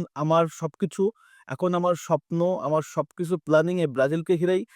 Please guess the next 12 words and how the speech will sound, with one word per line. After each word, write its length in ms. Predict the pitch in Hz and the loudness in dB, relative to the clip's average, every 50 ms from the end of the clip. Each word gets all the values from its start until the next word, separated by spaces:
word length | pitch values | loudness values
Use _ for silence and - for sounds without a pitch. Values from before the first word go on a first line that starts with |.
| - - 143 | -20 -12 -6
এবং 140 | - 156 160 151 | -2 -2 -2 0
ব্রাজিলকে 460 | 135 143 151 151 160 170 170 - - | 2 4 4 4 4 2 -2 -2 -2
হেক্সা 380 | 170 151 156 151 151 143 151 196 | 0 0 0 -2 0 2 4 4
মিশনটা 480 | 185 170 151 - 180 202 214 - - 143 | 4 4 2 0 -2 -2 -2 0 -2 -2
কমপ্লিট 440 | 113 - 127 135 127 - 170 180 - - | 0 -2 -4 -4 -4 -4 -4 -6 -4 0
করাটাই 360 | - 180 170 165 151 180 196 | 2 4 4 4 4 4 4
হচ্ছে 220 | 196 185 - - 196 | 4 4 4 4 2
আমার 220 | 156 156 180 170 | 4 4 4 2
একমাত্র 440 | 156 160 - - 160 160 156 - - 220 | 2 2 0 -2 -2 -2 -2 0 0 0
এবং 120 | 208 208 202 175 | 2 2 2 0
লক্ষ্য 260 | 156 151 151 _ - 170 | 0 -2 -2 _ -4 -4
উদ্দেশ্য, 300 | 170 170 185 202 - | -4 -2 -4 -4 -2